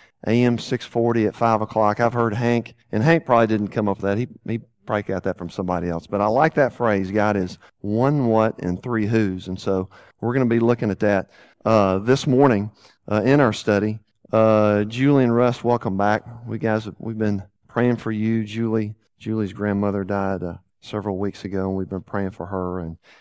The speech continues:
you know, Abe used a word this morning that is one of my favorite words. It's church family. And I have always, uh, particularly at, at, at this church, always viewed my church as a family.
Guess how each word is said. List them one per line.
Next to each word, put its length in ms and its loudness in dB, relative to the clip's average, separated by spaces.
you 120 4
know, 120 6
Abe 300 6
used 400 2
a 120 4
word 360 2
this 220 -2
morning 440 -2
that 280 -2
is 240 -8
one 140 -4
of 60 -2
my 140 -4
favorite 360 -6
words. 300 -8
It's 160 -14
church 320 -6
family. 480 -4
And 440 -2
I 160 0
have 180 -2
always, 720 -2
uh, 340 -6
particularly 540 0
at, 100 -2
at, 140 -2
at 120 -6
this 180 -4
church, 360 -6
always 300 0
viewed 440 -6
my 160 -2
church 320 -4
as 120 -4
a 80 -4
family. 580 -4